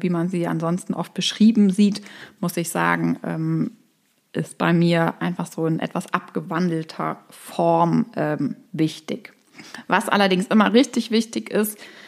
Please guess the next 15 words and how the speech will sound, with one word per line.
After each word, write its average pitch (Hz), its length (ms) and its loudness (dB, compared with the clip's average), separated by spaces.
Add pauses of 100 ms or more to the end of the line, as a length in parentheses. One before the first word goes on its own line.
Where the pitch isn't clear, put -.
(100)
ist 196 280 2
Schlaf. 214 680 4
Also, 185 520 2
ähm, 180 600 2 (180)
das 185 380 0
zum 190 160 -4
Beispiel 180 480 2
mache 185 200 2
ich 180 80 -4
mittlerweile 175 560 2
auch - 100 -8
viel 214 180 -2
konsequenter 214 840 2
als 226 400 2
früher, 240 580 2